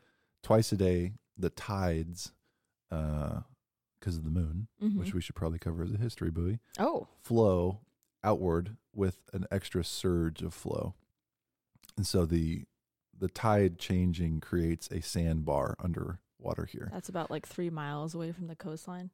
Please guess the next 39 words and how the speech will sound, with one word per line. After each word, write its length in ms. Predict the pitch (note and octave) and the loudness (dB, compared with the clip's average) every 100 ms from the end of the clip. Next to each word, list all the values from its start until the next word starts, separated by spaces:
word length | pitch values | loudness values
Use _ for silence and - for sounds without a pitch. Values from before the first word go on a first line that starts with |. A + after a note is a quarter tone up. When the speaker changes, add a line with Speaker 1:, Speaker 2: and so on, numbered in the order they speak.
| F2 | -4
Speaker 1:
Mm-hmm. 220 | E2+ E2 F2+ _ _ _ _ | 0 0 -4 _ _ _ _
Speaker 2:
Interesting. 640 | A3+ G4 G4 F3+ E3+ G3 A3 | -8 -6 -8 -8 -8 -10 0
Or 100 | A3 | 4
maybe 220 | - - | 4 4
Speaker 1:
And 60 | E3 - _ _ _ | 0 -6 _ _ _
Speaker 2:
five 260 | - A3+ A#3 | -10 -8 -8
miles. 360 | - G#3+ - - | -12 -14 -16 -6
Speaker 1:
so 200 | - G2 | 2 2
about 500 | F2+ G#2 A#2 B2+ - | 4 4 4 0 -4
five 360 | - G2+ G#2 G2 | 0 2 2 2
miles 340 | F#2+ F2+ E2+ | 2 2 0
out, 300 | D#2+ D#2 - | -2 -2 -4
we're 100 | - | -4
gonna, 140 | F2 D2+ | -2 0
I'm 80 | D#2 | 0
gonna 100 | D#2 | -2
actually 220 | - - | -4 -10
be 40 | - | -10
quoting 320 | - F2+ E2 | -2 0 0
myself 400 | D#2 - - - | -2 -2 -4 -6
later. 300 | - - - | -8 -10 -8
Five 260 | - F#2+ F#2 | -2 0 2
miles 280 | F#2 E2+ E2+ | 0 -2 -4
out 280 | D#2+ D#2+ _ _ _ _ _ _ _ _ _ _ _ _ - | -6 -8 _ _ _ _ _ _ _ _ _ _ _ _ -14
is 120 | G2 | -4
when 120 | F2+ | -2
ships 280 | D#2+ F#2 - | -2 -2 -2
start 180 | - E2+ | -4 -2
to 80 | E2 | 0
navigate 520 | D#2+ D#2 E2 D#2+ E2 | 0 0 -2 -4 -4
around 360 | E2 D#2 D2+ D2 | -4 -2 -2 -2
the 60 | D2+ | -4
sandbar 500 | - E2 E2 F2+ F#2 | -2 0 -2 -4 -4
Speaker 2:
Okay. 220 | F3 - - - | -4 -6 -12 -12
Speaker 1:
using, 760 | F2+ F#2+ F2+ E2+ D#2+ D#2+ E2 - _ _ _ _ _ | -2 2 2 2 0 0 -4 -10 _ _ _ _ _
uh, 140 | - E2 - _ | -12 -12 -14 _
Cape 160 | - F2+ | -6 -4
Disappointment 460 | F#2 - - A3+ - | -6 -10 -10 -10 -10
Speaker 2:
Oh. 840 | B3 F#4+ A#4 G#4 D4+ B3 G3+ D#3+ | -6 -2 -2 0 2 4 4 2